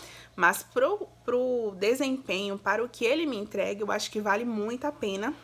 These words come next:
Sem contar que o Boticário faz promoção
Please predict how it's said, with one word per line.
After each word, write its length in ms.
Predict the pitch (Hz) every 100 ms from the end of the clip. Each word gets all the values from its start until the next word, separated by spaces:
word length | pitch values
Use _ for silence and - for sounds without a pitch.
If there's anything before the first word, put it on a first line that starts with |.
| - -
Sem 220 | - 240
contar 300 | 269 220 240
que 120 | 247
o 60 | 233
Boticário 440 | 233 - 214 233
faz 280 | - 226 -
promoção 680 | 196 180 185 - 156 170